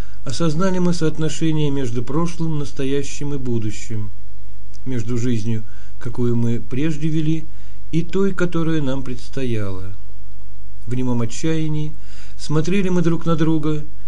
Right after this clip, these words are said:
и каждый читал в глазах другого тот же мучительный вопрос. Вместо радости, которую должны чувствовать люди, бывшие на волосок от гибели и спасшиеся от нее,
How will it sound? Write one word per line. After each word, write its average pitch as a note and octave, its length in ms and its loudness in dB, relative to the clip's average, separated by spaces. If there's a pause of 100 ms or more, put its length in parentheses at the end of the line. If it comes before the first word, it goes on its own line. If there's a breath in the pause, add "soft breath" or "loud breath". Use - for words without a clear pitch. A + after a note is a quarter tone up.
(240 loud breath)
и D3+ 120 0
каждый D#3+ 460 0
читал D3+ 360 0
в B2 60 0
глазах B2 420 0
другого D3 680 0 (540 loud breath)
тот C3+ 200 0
же A#2+ 100 0
мучительный A#2 560 0
вопрос. G2+ 400 0 (1080)
Вместо A#2 380 0
радости, C3+ 540 0 (340 loud breath)
которую C3 320 0
должны B2 280 0
чувствовать B2+ 500 0
люди, A2+ 340 0 (300 loud breath)
бывшие B2+ 360 0
на B2+ 80 0
волосок C#3 460 0
от A#2+ 100 0
гибели C3+ 340 0
и A#2+ 60 0
спасшиеся A2+ 720 0
от G2+ 120 0
нее, G#2+ 300 0